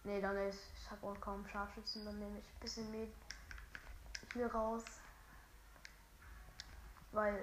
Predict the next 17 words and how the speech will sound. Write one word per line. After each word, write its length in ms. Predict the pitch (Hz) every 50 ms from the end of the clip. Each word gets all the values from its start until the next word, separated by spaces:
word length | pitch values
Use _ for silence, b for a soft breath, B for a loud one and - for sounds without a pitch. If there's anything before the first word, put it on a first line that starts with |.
| - - -
ich 180 | 208 - -
hab 160 | 214 208 -
genug. 260 | - 208 202 202 196 -
Ich 200 | 208 - - -
bin, 200 | - 240 226 214
hab 160 | 226 226 -
ja, 140 | 226 202 185 - -
oh! 140 | - 170 - - - - - - - - - - - - - - - - - - - - - - - - - - - - - - - - - - - - - - - - - - - - - - - - - - - - - - - - - - - - - - - - - - - - - - - - - - - - - - - - - - - - - - - - - -
Ja, 160 | 208 226 - -
ich 80 | 220 - -
hab, 360 | 214 214 208 208 - - -
hab 160 | 233 233 240 -
jetzt 180 | 226 - -
mein, 240 | 233 220 214 208 -
äh, 160 | 190 202 202 196
Dings 240 | 226 233 233 226 -
angefordert. 600 | 190 190 196 196 185 - - 190 190 185 196 190